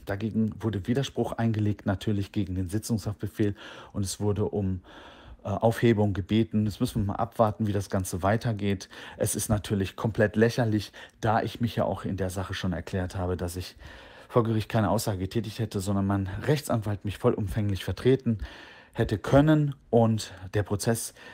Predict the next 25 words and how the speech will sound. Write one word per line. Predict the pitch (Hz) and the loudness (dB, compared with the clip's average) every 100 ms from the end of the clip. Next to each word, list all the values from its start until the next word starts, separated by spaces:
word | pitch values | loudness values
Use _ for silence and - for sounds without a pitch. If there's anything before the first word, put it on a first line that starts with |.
| - | -2
hätte | - 104 | 2 4
stattfinden | - 143 - 139 127 113 110 | 8 6 6 4 4 4 4
können. | 113 107 101 - - - - | 4 2 0 -8 -20 -20 -2
Das | - 127 | 2 4
wusste | 143 151 | 4 4
wahrscheinlich | 131 127 123 120 - | 2 4 2 2 2
auch | 113 107 - - - - - | 2 0 -4 -18 -20 -10 -2
die | 101 98 | 0 2
Richterin, | 127 135 - 120 113 110 | 2 2 2 2 4 2
aber | 107 127 139 123 | 0 2 4 2
es | 117 117 | 2 0
war | |
eine | 110 | 0
persönliche | - 110 117 147 - 110 | -2 0 4 4 4 0
Genugtuung, | 113 139 151 - 135 117 98 | 2 4 2 2 2 4 4
meiner | 104 123 151 123 | 6 6 6 6
Meinung | 123 117 117 113 | 6 6 4 4
nach, | 104 104 - | 2 0 -2
mich | 107 107 - | -2 -2 -2
eben | 101 95 | -2 -2
vor | - 90 | -4 -4
Ort | 82 104 - | -2 -2 4
haben | 117 151 143 | 4 6 2
zu | - 131 | 0 2
wollen | 123 123 120 120 | 6 6 6 2